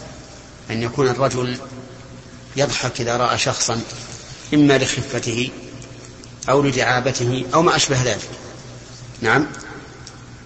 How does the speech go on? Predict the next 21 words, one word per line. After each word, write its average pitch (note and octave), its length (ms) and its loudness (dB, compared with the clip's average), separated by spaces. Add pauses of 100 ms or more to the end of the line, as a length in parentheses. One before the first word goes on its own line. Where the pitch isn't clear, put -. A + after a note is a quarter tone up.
(600)
و-، B2+ 240 4 (2500)
وكان D3+ 640 6 (1300)
يشرب، A#2+ 420 6 (1200)
فأتي C#3+ 360 6
به C#3 100 4
يوما C#3 360 8
فأمر C3+ 380 6
به A#2+ 260 2
فجلد، C#3+ 300 2
فقال C3+ 420 4
رجل C3+ 180 4
من، C3 200 2 (100)
من B2 80 -2
القوم: C#3+ 380 6
"اللهم C3+ 440 6
لعنه، C3 300 6
ما C#3 300 6
أكثر C#3+ 340 4
ما C#3 140 6
يؤتى C#3 340 2
به." A#2+ 200 2